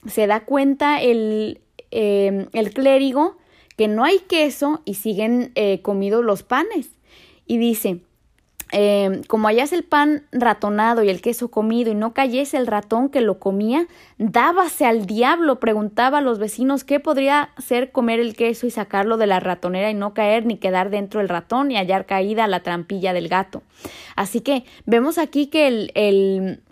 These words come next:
clérigo está enojadísimo al punto de darle al diablo, o sea, maldecir, ¿no? Un buen ejemplo de, de una persona religiosa, eh, pero en fin, eh, un vecino le sugiere que va a ser una culebra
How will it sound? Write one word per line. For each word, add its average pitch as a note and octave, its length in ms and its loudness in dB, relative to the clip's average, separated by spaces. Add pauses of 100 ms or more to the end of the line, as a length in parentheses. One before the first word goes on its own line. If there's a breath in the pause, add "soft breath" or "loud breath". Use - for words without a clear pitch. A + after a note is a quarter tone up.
clérigo B3 480 0
está B3+ 720 -2
enojadísimo D4 1120 0 (200 loud breath)
al G#3 180 2
punto A#3 320 -2
de A3 140 2
darle G#3+ 300 2
al G3+ 180 0
diablo, C#4+ 420 2
o B3+ 40 -6
sea, A#3+ 180 -4
maldecir, G3+ 880 -2
¿no? G3+ 180 -4
Un G#3+ 120 -6
buen A3+ 160 -6
ejemplo A3+ 500 -4
de, F#3+ 300 0 (320 loud breath)
de G3+ 160 2
una A3 220 0
persona G#3 420 -2
religiosa, F3 800 -4
eh, F3 160 -8 (280)
pero F3 180 2
en F3 100 -4
fin, G3+ 280 -4 (540 loud breath)
eh, A3 240 4
un C4+ 160 4
vecino D#4+ 440 2
le D#4+ 120 2
sugiere C#4 540 0
que C4 120 -2
va G#3 80 -2
a F#3+ 60 -4
ser G#3+ 140 -6
una A#3 260 -4
culebra G#3 600 -2